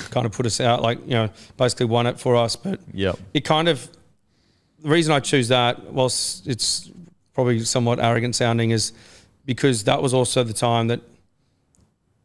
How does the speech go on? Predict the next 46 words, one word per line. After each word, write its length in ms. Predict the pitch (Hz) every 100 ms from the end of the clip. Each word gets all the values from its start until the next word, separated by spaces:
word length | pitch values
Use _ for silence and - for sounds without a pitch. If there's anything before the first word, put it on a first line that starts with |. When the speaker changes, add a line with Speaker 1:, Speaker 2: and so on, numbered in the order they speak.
| _ _ _ _ _ _ _ _ _ -
Speaker 1:
I 80 | 127
walked 260 | 127 113
into 140 | 127 117
the 60 |
sheds 300 | 110 127 113
after 280 | 117 110 -
that 180 | 113 -
try, 440 | - 117 110 110 -
and 200 | 120 113
Michael 260 | 113 110 113
Cheika 280 | - 113 113
gave 160 | 120
me 80 | 117
a 40 |
call 240 | 110 120 117
and 100 | 113
said, 260 | 120 117 127 _ _ _ _ _ _ _ _ _
"You're 140 | 135
coming 240 | 110 117 110
home 160 | 113
to 60 | 107
play 120 | 113
in 40 | 110
the 60 | 113
World 140 | 110
Cup." 280 | - 101 - _ -
Speaker 2:
Oh, 240 | 101 98
wow. 140 | 80
Speaker 1:
So, 180 | 85 131
like, 260 | 127 120 117 - - - - _ _ _ _
you 120 | 156
know, 100 | 139
that 140 | 127 143
was 120 | 120
at 100 | 123
Twickenham, 500 | - 135 127 123 123
obviously, 300 | 117 110 131
where 100 | 120
the 40 | 113
World 180 | 113 95
Cup 120 | 123
was 80 | 113
gonna 120 | 113
be 140 | 113
that 160 | 110 113
year. 340 | 117 120 117